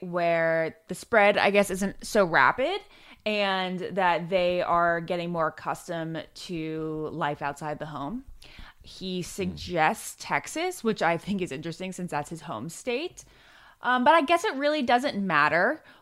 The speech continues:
Speaker 1: where they film because it looks as if they'll be renting out a resort hotel and filming the entire season there without any travel. So I don't think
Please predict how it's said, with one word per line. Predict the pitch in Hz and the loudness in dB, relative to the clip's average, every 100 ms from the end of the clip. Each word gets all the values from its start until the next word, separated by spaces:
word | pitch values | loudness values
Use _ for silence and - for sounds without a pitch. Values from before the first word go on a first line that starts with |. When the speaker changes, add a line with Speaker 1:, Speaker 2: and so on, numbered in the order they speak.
| - | -14
Speaker 1:
where | 170 180 175 180 | -4 0 0 0
they | 190 190 | 0 -4
film | - 175 165 202 | -4 -2 -2 0
because | 240 214 196 175 165 165 156 | -2 0 0 2 2 0 -4
it | - - | -8 -8
looks | 170 185 202 | -4 -4 -2
as | 214 185 175 | -2 -2 0
if | 185 185 - | -2 -4 -6
they'll | 185 | -4
be | 165 175 175 165 180 | -2 -2 -4 -6 -10
renting | - 160 180 180 180 170 | -14 -2 -2 0 -4 0
out | 156 | 0
a | 151 | 0
resort | 156 160 165 151 139 - | -2 -4 -4 -2 -4 -6
hotel | - 160 - 190 156 143 147 | -10 -10 -6 -2 0 2 0
and | - 175 | -4 -8
filming | - 165 160 | -6 -6 -4
the | 156 156 | -6 -8
entire | 156 - 165 151 147 | -10 -8 -6 -6 -6
season | - 156 147 143 | -10 -10 -10 -10
there | 139 131 113 87 | -8 -6 -6 -6
without | 147 147 139 | -8 -6 -6
any | 143 143 | -8 -12
travel. | - 110 80 50 | -8 -6 -6 -10
So | - 196 | -8 -2
I | 170 | 0
don't | 190 214 | 0 -4
think | - - _ 277 311 302 - | -8 -20 _ -4 -2 -4 -10